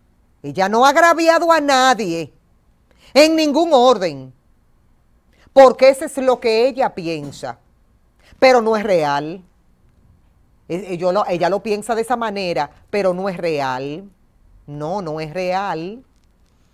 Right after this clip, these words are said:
Todo lo que ella dijo, ella piensa así, pero no es real. No es lo que nosotros hemos visto aquí, no es lo que nosotros hemos vivido aquí, no es el trato que nosotros le hemos dado a los hermanos haitianos,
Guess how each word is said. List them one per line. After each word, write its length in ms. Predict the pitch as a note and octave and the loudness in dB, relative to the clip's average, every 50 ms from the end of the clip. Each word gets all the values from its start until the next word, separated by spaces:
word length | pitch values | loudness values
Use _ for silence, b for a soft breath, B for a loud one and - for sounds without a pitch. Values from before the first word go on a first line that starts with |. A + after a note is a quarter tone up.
| _ _ _ _ _ _ _ _ - | _ _ _ _ _ _ _ _ -2
Todo 240 | - A#3 D4 D#4 D#4+ | 2 2 2 4 4
lo 140 | D4+ D4 D4 | 2 2 2
que 100 | C#4 C4 | 2 0
ella 200 | B3 A#3+ A3 F#3 | 2 2 -2 -2
dijo, 460 | D#3 F#3 E3+ D#3+ D3+ E3+ E3 D#3 _ _ _ _ _ _ _ - | -2 -4 -6 -6 -6 -8 -8 -10 _ _ _ _ _ _ _ -10
ella 400 | D#3+ E3+ F3 F#3 A#3 G#3+ G3+ - | -8 -6 -2 0 0 0 -2 -2
piensa 500 | - A3+ A3+ B3+ D4+ E4 F4+ - - D4+ | -6 -2 2 2 2 2 2 -2 0 0
así, 440 | - - - D4 D#4 D#4 D#4 D4+ _ _ _ - | 0 0 -4 -6 -6 -6 -6 -10 _ _ _ -4
pero 240 | A3 G#3+ F#3 F#3 | -2 0 0 0
no 180 | F3 F3+ G3 G#3 | 0 -2 -4 -6
es 80 | F#3+ F3+ | -6 -6
real. 560 | F#3 D#3+ D3 C3+ B2+ A#2+ A2+ A2+ A2 A2+ A#2+ _ _ _ _ _ _ _ - | -6 -6 -4 -4 -6 -8 -8 -12 -14 -18 -20 _ _ _ _ _ _ _ -12
No 260 | - F#3 G#3 A3+ A#3+ | -8 -4 -2 0 0
es 80 | B3+ B3+ | 2 0
lo 100 | B3 A#3 | 0 -2
que 120 | A#3 A3 | -4 -4
nosotros 460 | G3 F#3+ F3+ - A3 A3 A3 A3 A3 G#3+ | -6 -6 -8 -6 -8 -6 -4 -4 -4 -4
hemos 220 | G#3 G3 F#3+ E3 | -2 -4 -6 -6
visto 260 | G#3 G#3+ G#3 - G3+ | -6 -10 -6 -4 -4
aquí, 400 | F#3 F3+ - B3+ C#4 D4 D4 C#4+ b b b b b | -4 -4 -4 -8 -8 -8 -8 -12 b b b b b
no 180 | G3+ G#3+ A3 | -4 -2 0
es 80 | A3+ A#3 | 0 0
lo 140 | A3+ G#3 A3 | 0 -2 -2
que 100 | A3 G3 | -4 -6
nosotros 420 | G3 F#3 - A3+ A3 A3 A3+ G#3+ | -6 -6 -6 -6 -6 -4 -4 -6
hemos 220 | G#3+ G3+ G#3 G3 | -4 -4 -6 -6
vivido 340 | F3+ G#3 E3+ G#3 G#3 F3+ G3 | -6 -6 -8 -8 -4 -2 -2
aquí, 440 | F3+ F3+ - - C#4 D4+ D#4+ D#4+ b b b b b | -2 -2 -2 -4 -4 -4 -4 -6 b b b b b
no 260 | G#3 G#3+ A3+ A#3 B3 | -4 -2 0 0 0
es 120 | B3 A#3 | 0 0
el 160 | A#3+ A3 G3+ | -2 -2 -2
trato 400 | - A3 G#3+ G#3+ A3 G#3+ A3 G#3 | -4 -2 0 0 0 0 -4 -6
que 100 | - G#3 | -6 -6
nosotros 460 | G3 F#3+ F#3 - - A3 - A3+ G#3+ G#3 | -8 -8 -8 -6 -8 -8 -6 -4 -4 -4
le 60 | G#3 | -4
hemos 200 | G3+ G3+ F#3 E3 | -4 -6 -4 0
dado 400 | G#3+ G3+ G3+ G3+ F3 F#3 F3 - b b b b b | 2 4 4 4 4 2 -4 -4 b b b b b
a 120 | G3 G#3 | 0 0
los 120 | G3 G#3 G#3 G#3 | 2 2 0 -2
hermanos 340 | F#3+ G3 G#3+ A3 A3 G#3 | -2 -2 -2 -4 -2 -2
haitianos, 480 | G#3 G3+ F#3 - G#3 G#3+ G#3+ G#3+ G#3+ G3+ | -4 -4 -4 -4 -2 -2 -2 -2 -4 -8